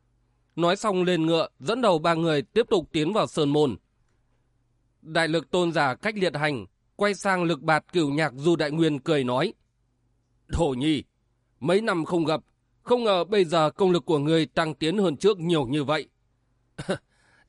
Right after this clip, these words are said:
Chẳng trách nào mà Bộc Dương bang chủ lại tín nhiệm để ngươi giữ trọng trách. Chỉ e vài năm nữa,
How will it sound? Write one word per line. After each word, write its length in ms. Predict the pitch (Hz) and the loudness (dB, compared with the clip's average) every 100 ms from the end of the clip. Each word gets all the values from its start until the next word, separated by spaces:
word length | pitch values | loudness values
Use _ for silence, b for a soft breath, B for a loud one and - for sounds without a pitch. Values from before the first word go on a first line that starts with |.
| - | -6
Chẳng 160 | 160 | -4
trách 180 | 139 208 | -2 -4
nào 380 | 214 180 156 151 | 0 0 2 0
mà 300 | 156 151 156 | 0 0 0
Bộc 220 | 170 170 | 0 -2
Dương 240 | 135 180 170 | 0 0 0
bang 200 | 170 165 | -2 -2
chủ 260 | 180 147 | -2 -2
lại 240 | 151 165 151 | 0 -2 -4
tín 240 | - 196 | -4 0
nhiệm 200 | 240 190 - - _ | 2 0 -2 -20 _
để 240 | 196 190 | 0 2
ngươi 280 | 180 202 180 | 4 4 4
giữ 240 | 139 185 | 2 0
trọng 220 | 247 233 - | -2 -8 -6
trách. 240 | 175 202 _ _ _ _ _ _ _ _ - | -6 -6 _ _ _ _ _ _ _ _ -6
Chỉ 240 | 190 170 | 0 2
e 220 | 170 160 | 2 2
vài 200 | 151 147 | 0 -2
năm 220 | 139 156 143 | -2 -4 -2
nữa, 240 | 185 226 | -2 -2